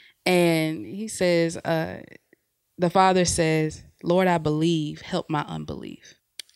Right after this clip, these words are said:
I think that is the greatest scripture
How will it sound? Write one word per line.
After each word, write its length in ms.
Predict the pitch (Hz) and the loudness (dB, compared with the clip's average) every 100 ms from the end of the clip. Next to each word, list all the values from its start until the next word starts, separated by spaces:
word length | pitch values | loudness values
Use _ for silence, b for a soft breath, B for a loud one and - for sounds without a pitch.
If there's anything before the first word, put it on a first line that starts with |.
| - | 0
I 140 | 214 | 2
think 280 | 269 170 147 | 2 2 0
that 160 | 156 151 | 0 0
is 180 | 143 - | -4 -8
the 160 | 151 | -16
greatest 640 | - - - 147 151 156 - | -16 -10 -4 -2 0 -2 -4
scripture 480 | 160 147 - - | -4 -6 -8 -12